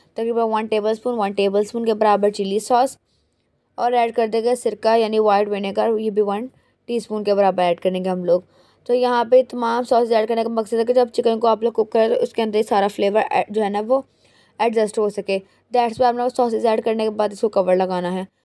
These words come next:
तो यहाँ पे अब आप लोग चेक कर सकते हैं कि चिकन हमारा almost यहाँ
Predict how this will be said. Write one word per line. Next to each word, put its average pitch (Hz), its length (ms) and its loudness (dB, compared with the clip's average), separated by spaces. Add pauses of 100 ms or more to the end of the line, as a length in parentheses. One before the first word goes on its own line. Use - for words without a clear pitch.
(580)
तो 226 180 -4
यहाँ 220 280 -4
पे 233 120 2
अब 240 120 2
आप 233 180 0
लोग 240 140 -2
चेक 214 200 -2
कर 220 140 -2
सकते 226 260 -4
हैं 240 80 -2
कि 254 100 2
चिकन 220 260 -4
हमारा 214 360 -2 (100)
almost 208 460 -4
यहाँ 220 200 -2